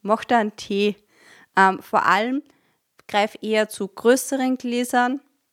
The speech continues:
oder ich tue gern einen Tee in den Shaker rein, weil den kann ich halt dann auch irgendwo hin gleich mitnehmen, weil's verschlossen ist. Ähm, aber auch Kaffee, ja, man hat früher immer gedacht, Kaffee hat eine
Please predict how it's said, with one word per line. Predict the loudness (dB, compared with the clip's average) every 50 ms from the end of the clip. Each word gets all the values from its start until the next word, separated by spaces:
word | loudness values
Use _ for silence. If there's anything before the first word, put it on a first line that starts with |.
| -12 -6
oder | -4 -2 0 0 0 0 -2
ich | -6 -8
tue | -6 -6 -4 -4 -4 -6 -6
gern | -2 2 2 2 2
einen | 0 -4 -8
Tee | -6 -4 -2 -2 -2
in | -2 -6 -8
den | -10 -10 -10
Shaker | -6 -2 -2 -2 -2 0 -2 -2 0 2
rein, | 2 2 2 2 0 -2 -2
weil | -2 0 0 -2 -2 -4 -8 _ _ -8
den | -6 -6
kann | -4 -4 -4 -2 -2
ich | -2
halt | -4 -4 -4 -6
dann | -6 -4 -4
auch | -4 -4
irgendwo | -4 -4 -4 -4 -4 -4 -4 -4
hin | -2 -2 -4 -4
gleich | -4 -4 -4 -2
mitnehmen, | -2 -4 -6 _ -4 -4 -4 -4 -4 -4
weil's | -6 -6 -8 -8
verschlossen | -8 -8 -6 -2 0 0 0 0 -2 -4 -4 -2
ist. | -2 -2 -4 -6 -10 -16 -20 -20 -18 -18 -18 -20 -20 -20 _ 0
Ähm, | 2 2 2 2 -2 -6 -10 _
aber | -4 -2 0 0 0
auch | 0 0 -2 -4 -6
Kaffee, | -8 -12 -12 -10 -8 -4 -2 -2 -2 -2 -6 _ _ _ _ _ _ _ _ _ -20 -20 _ _ -4
ja, | 0 0 0 0 -2 -6 _ _ _ _ _
man | -8 -6
hat | -6 -6 -8
früher | -10 -8 -6 -4 -4
immer | -2 -4 -4
gedacht, | -4 -6 0 4 6 6 6 4 -2 -10
Kaffee | -10 -10 -10 -8 -6 -4 -4 -2 -2
hat | -2 -2 -2 -2
eine | -2 -2 -4